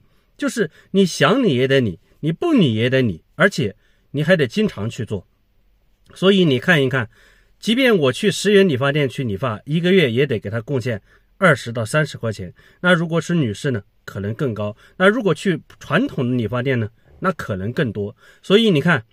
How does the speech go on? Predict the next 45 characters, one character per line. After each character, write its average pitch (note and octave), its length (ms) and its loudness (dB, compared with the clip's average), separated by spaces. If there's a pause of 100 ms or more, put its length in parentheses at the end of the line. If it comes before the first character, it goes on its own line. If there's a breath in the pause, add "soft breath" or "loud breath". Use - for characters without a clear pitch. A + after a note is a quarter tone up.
(200)
这 B3 120 0
就 F#3+ 120 4
是 D#3+ 100 0
十 E3+ 300 0
元 E3+ 200 4
理 A#2 100 -2
发 B2 160 -4
店， C3+ 180 -2 (220 soft breath)
它 - 180 4
首 A#2+ 240 -2
先 E3 180 0
能 D3+ 120 0
够 D#3 100 0
赚 - 200 0
钱 A#2+ 140 -4
的 B2+ 100 -2
第 D#3+ 220 -2
一 F3 60 0
点， F#2+ 180 -6 (280 soft breath)
它 A#3 100 -2
选 C#3+ 340 2
择 C#3 140 2
了 F3+ 140 6
一 G3+ 100 2
个 D#3+ 260 2 (280 soft breath)
大 G#3 140 2
家 F3 160 4
普 C#3 300 -4
遍 F3 260 2 (240)
高 B3+ 220 4
频 B2 280 -6
次 D3+ 200 -8
的 G2+ 180 -10 (100)
一 E3 140 -6
个 D#3 160 -4 (100)
刚 B3+ 240 0
需 B3 240 -6
的 B2 180 -4 (300 soft breath)
这 E3+ 120 0
样 C#3 120 2
的 G#2+ 120 -2
一 G2+ 120 -4
个 G2+ 120 -8
市 - 160 -8
场， - 180 -16